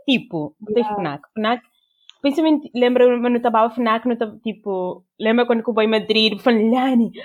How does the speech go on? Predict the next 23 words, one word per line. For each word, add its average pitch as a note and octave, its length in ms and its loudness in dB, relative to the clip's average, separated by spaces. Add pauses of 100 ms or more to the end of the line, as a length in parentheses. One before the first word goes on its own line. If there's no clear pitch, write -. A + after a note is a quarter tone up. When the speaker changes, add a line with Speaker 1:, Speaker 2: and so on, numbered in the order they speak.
(340)
Speaker 1:
fnac C#4+ 400 2
é D4 140 6
grande!" F4+ 880 2 (400)
Speaker 2:
Ah, - 160 2 (160)
Speaker 1:
Que F3 80 0
eu F3 80 4
Speaker 2:
menina, F#3+ 240 4 (640)
fnac A3 280 0
na B3+ 120 4
Madrid A#3 500 2
tem, B3 140 0
tipo, - 180 -6
sete C4 320 -2
andares. G3+ 360 -4 (200)
E G3+ 100 -2
eu A#3+ 60 0
só D4 220 0
acessei C#4+ 240 -2
Speaker 1:
I F#3 240 4
Speaker 2:
assim, F#3 40 -6
Speaker 1:
know. D#3 400 0 (500)
Speaker 2:
era D4 160 -8
incrível. G4 480 -4